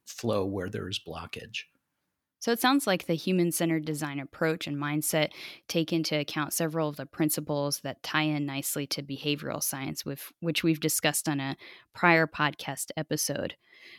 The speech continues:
Speaker 2: When we talk about implementation science, how does that play into all of this, and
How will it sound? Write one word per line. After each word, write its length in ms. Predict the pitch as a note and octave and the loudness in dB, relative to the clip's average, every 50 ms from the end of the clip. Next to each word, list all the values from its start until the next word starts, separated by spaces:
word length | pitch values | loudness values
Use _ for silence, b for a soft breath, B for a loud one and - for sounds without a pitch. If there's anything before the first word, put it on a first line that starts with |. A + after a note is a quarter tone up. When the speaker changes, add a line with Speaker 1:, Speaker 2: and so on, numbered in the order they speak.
| B B | B B
Speaker 2:
When 180 | - A3+ A3+ A#3 | 4 6 8 8
we 100 | B3 B3 | 6 6
talk 260 | - - - F#4+ - | 4 2 0 2 2
about 360 | D#4 A#3+ A3 G3+ F#3+ F#3 - - - | 4 6 8 8 8 6 4 2 2
implementation 880 | - G3+ G#3+ - - G3+ F3+ F3 E3 - - E3 E3 E3+ - F#3 E3+ D#3 | 4 4 4 6 6 6 6 6 6 4 2 2 4 6 6 6 4 4
science, 720 | - - D3+ D3 C#3+ C#3 C#3 C#3+ C#3+ - - - - - _ _ _ _ _ _ _ _ _ _ _ _ _ _ - | 2 2 2 2 2 0 0 0 0 0 0 -2 -2 -4 _ _ _ _ _ _ _ _ _ _ _ _ _ _ -8
how 300 | - - - - B3+ D4+ | -6 -4 -2 0 4 4
does 220 | D4+ C#4 A#3 F#3+ | 4 4 4 6
that 260 | G3 F#3+ F#3 G3 G3 - | 6 8 8 8 6 2
play 320 | - - F#3 F3 E3 E3 | 0 4 6 8 8 8
into 340 | E3 D#3+ D#3+ D#3+ - - D#3+ | 8 6 4 4 2 2 2
all 200 | D3+ D3+ D3+ D3 | 2 2 2 0
of 180 | D3 D3 D3+ | -2 -4 -4
this, 340 | D3+ C#3+ C#3+ D3 D3 - - | -2 0 0 2 2 2 2
and 300 | D3+ C#3 C3+ C#3 C#3+ - | 2 0 0 0 0 -2